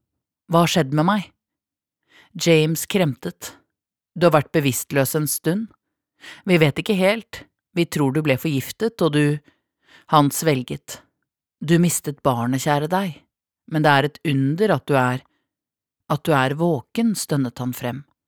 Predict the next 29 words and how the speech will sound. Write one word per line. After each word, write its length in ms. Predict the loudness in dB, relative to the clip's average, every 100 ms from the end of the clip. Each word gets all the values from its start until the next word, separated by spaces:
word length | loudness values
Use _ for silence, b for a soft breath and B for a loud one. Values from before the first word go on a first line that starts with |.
| _ _ _ _ _ _ B B B B
Ava 460 | 2 4 4 4 2
så 240 | 2 2 0
på 200 | 0 -2
ham 220 | 0 -2
med 120 | -2
store 440 | -4 -4 -2 -2 0
øyne. 300 | -2 -4 -8 -12 _ _ _ _ _ -2
«Nei, 480 | 4 6 6 2 0 -8 _ _
det 80 | 0
er 160 | 2 2
ikke 160 | -2
sant. 520 | 0 0 0 -2 -10 -16 _ _ _ _ _
Jeg 380 | 2 4 4 4
er 220 | 2 0
svanger. 540 | 0 2 2 2 0 -4 -16 _ B B B B
Barnet 360 | 2 4 4 2
mitt 160 | 0 0
er 180 | 0
her.» 280 | 0 -2 -6 -12 _ _ _ _ _ _ _ -4
Hun 160 | 2
la 80 | 4
hånden 320 | 4 2 2
over 140 | 2 0
magen. 420 | 0 -2 -4 -8 -12 _ _ _ _ b b b 0
«Du 80 | 2
lyver, 480 | 2 2 0 0 0
James. 480 | 2 2 0 -4 -10 -16 _ _ _ -4
Jeg 140 | -2
vet 240 | 0 -4